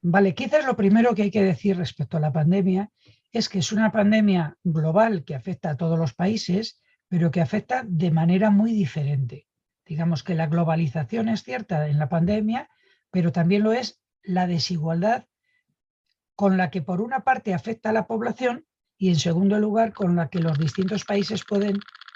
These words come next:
enfrentarse a ella. Ahí hay dos diferencias enormes. Baste, baste decir que nosotros en España estamos ya caminando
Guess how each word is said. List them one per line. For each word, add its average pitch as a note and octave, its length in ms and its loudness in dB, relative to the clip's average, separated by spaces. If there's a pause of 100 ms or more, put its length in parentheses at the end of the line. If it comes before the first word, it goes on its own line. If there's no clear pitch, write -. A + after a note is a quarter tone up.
(240)
enfrentarse E3+ 600 0
a C#3 80 0
ella. C3+ 220 -2 (320)
Ahí G3 160 4
hay A3 160 4
dos F#3+ 240 2
diferencias F3 580 -4
enormes. C#3 460 -4 (500)
Baste, F#3 320 -2 (140)
baste E3+ 320 -2
decir G3+ 400 -2 (280)
que F3 80 -6
nosotros D3+ 460 -4
en F#3 100 0
España G#3 400 -4
estamos F#3 400 -2
ya G3+ 160 0
caminando F3 680 0